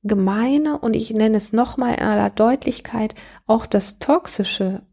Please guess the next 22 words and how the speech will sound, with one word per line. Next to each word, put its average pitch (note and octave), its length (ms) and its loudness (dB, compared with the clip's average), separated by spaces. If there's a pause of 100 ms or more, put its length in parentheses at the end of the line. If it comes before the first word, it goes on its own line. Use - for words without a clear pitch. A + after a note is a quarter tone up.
an G3 320 0
dem F#3 320 0
Thema F#3+ 420 2
Polarisation. F#3 1120 0 (600)
Wir G3 260 4
wählen C#4 560 4
eine B3+ 600 2 (140)
der G3+ 140 2
beiden F#3+ 420 0
Pole B3+ 420 2
in A3 120 -2
dem G#3+ 160 2
Moment G3+ 680 0
ganz A3 240 2
automatisch, G3 880 0
wenn A3 160 2
wir A3 140 2
uns G#3+ 220 -2
ängstlich G#3 460 2
oder G3+ 160 2
verunsichert G3 720 -2
fühlen, G#3+ 480 0